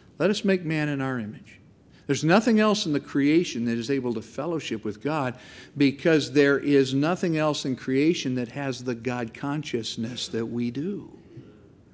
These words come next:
And so in Genesis three eight, Adam and Eve decide they know better than God. They decide they're gonna be like God. How foolish. They forgot the ground from which they were made.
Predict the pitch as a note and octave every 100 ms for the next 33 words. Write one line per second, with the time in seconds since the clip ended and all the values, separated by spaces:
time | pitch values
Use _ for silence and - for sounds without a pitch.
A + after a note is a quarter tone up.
0 | - - - - - - - - - -
1 | - E3 F#3 A3+ G#3+ F3+ A3+ G#3+ - E3
2 | - E3 E3 C#3 E3+ F#3+ F3 A#3+ C#3 F3
3 | G#3 F3+ D3+ D3 G3+ E3+ C#3 - D3+ C#3
4 | D3 E3+ E3+ C3+ D3+ D3+ D#3 D3 C3+ C#3+
5 | F3+ G3 D#3+ C#3 B2+ B2+ C3 D#3 D#3+ G3+
6 | A#3+ A3 - F3+ E3+ E3+ E3+ D#3 E3+ D#3
7 | F3 E3 E3 E3+ F#3 F3 C3 C#3 A#2+ G#2
8 | A#2 - - - - - E3+ - C3+ F#2
9 | F2 - - - - - - _ _ -
10 | - - - - - _ - - - _
11 | - - - - - - - - - -
12 | C#3 C#3+ - B2+ C#3+ E3 D#3 - C3+ A#2+
13 | A2 C3 C#3+ D#3+ B2+ G2+ - A2+ A2 A#2+
14 | A#2 - A#2+ A2+ G2 F#2+ F#2 G#2+ G#2 B2
15 | D#3 - -